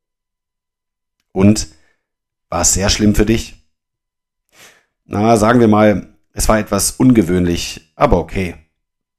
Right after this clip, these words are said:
„Fand ich toll, dass du heute mitgekommen bist.“ „Ja, aber ehrlich gesagt,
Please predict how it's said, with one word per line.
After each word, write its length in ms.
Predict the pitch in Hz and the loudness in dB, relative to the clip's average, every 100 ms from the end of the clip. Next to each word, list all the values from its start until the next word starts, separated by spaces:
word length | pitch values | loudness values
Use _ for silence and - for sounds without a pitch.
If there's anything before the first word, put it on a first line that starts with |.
| _ _ _ _ _ _ | _ _ _ _ _ _
„Fand 260 | - 135 156 | -6 -2 -2
ich 80 | - | -2
toll, 220 | - 208 | -2 -2
dass 160 | 156 - | -2 0
du 80 | |
heute 180 | 123 123 | -2 0
mitgekommen 460 | 123 - - 87 78 | -2 -4 -6 -6 -6
bist.“ 420 | 80 - _ _ _ _ _ _ _ _ _ _ _ _ _ | -10 -14 _ _ _ _ _ _ _ _ _ _ _ _ _
„Ja, 600 | _ 87 90 92 - - _ _ | _ -4 -2 -4 -6 -16 _ _
aber 540 | - 92 95 95 - - _ _ | -12 -6 -4 -4 -6 -12 _ _
ehrlich 260 | 101 113 - | -4 -2 -2
gesagt, 480 | 92 98 98 - | -2 -2 -4 -6